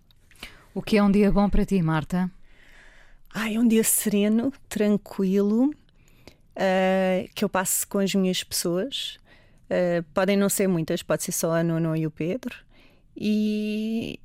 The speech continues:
Speaker 2: em que eu não seja muito confrontada com o mundo lá fora, porque o mundo lá fora não está simpático.
Speaker 1: Às vezes temos que nos poupar.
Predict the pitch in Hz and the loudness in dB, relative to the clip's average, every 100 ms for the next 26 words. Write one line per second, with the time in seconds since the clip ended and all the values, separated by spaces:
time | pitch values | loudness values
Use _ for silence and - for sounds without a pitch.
0 | - _ - - - 208 196 - 220 220 | -20 _ -20 -14 -4 -2 -2 -2 2 4
1 | 214 208 - - 214 220 202 208 208 214 | 2 2 -2 -2 0 2 2 2 2 2
2 | - 208 185 - 196 175 180 208 - 202 | 0 -2 -2 -2 -2 0 -2 -4 -4 -2
3 | 185 185 185 180 180 - 170 165 185 196 | 0 2 0 -2 -6 -4 -2 0 -2 -8
4 | - - - 180 175 175 170 165 165 175 | -12 -12 -8 -6 -4 -2 -2 -2 -2 -4
5 | 165 165 - - - 185 - - - - | -2 -2 -4 -8 -6 -8 -8 -10 -14 -20
6 | - 160 151 143 - 156 147 - 147 - | -12 -6 -4 -4 -4 -4 -4 -4 -8 -8
7 | 151 - 143 | -12 -10 -10